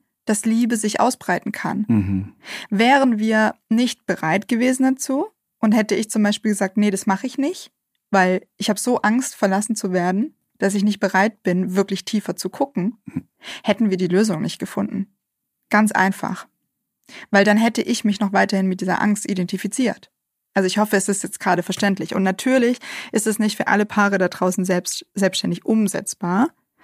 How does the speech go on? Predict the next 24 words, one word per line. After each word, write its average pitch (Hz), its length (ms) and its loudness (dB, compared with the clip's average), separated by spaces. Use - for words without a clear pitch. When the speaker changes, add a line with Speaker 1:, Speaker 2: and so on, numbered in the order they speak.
Speaker 1:
diese 196 200 0
Ursprünge 214 460 0
zu 185 140 -6
finden. 185 680 -2
Gleichzeitig 190 680 0
gibt 214 240 -4
es - 240 -6
tolle 196 320 0
Menschen, 180 560 -2
die - 180 -2
dabei 170 260 0
unterstützen 220 540 -4
können - 360 -4
und 196 260 -2
die 196 120 0
da, 170 400 0
ja, 254 260 4
mal 220 160 6
nachforschen 254 520 4
können, 185 240 2
systemische 233 480 0
Therapeuten. 214 960 0
Ähm, 190 440 2
oftmals, 269 640 0